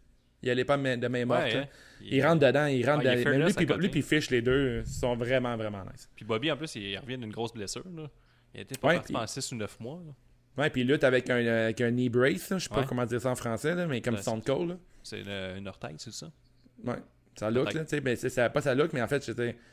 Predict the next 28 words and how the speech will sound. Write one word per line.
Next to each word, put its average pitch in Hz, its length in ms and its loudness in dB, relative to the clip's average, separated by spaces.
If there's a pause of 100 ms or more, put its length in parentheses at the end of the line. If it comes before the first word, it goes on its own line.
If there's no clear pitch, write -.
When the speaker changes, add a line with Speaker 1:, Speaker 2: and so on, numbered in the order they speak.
(160)
Speaker 1:
sais, 139 140 -2
faut, 113 400 -2
faut - 180 -2
le 147 40 4
faire 117 260 4
pareil, 127 320 0
là, 143 140 -2
lutter 127 220 -4
Speaker 2:
Ouais, - 20 4
Speaker 1:
avec 110 120 2
Speaker 2:
ouais. 113 40 -2
Speaker 1:
ça 117 160 -4
tout - 100 -6
le 120 60 2
long, 127 240 0
là, 131 120 0
puis... 101 300 -8 (560)
c'est - 140 -2
un 120 40 4
gros 127 140 4
match, 151 280 4
là, 165 80 0
c'est 127 80 -2
un - 40 2
match 131 200 0
assez 110 200 -4
dangereux, 127 460 0
là. 160 100 -2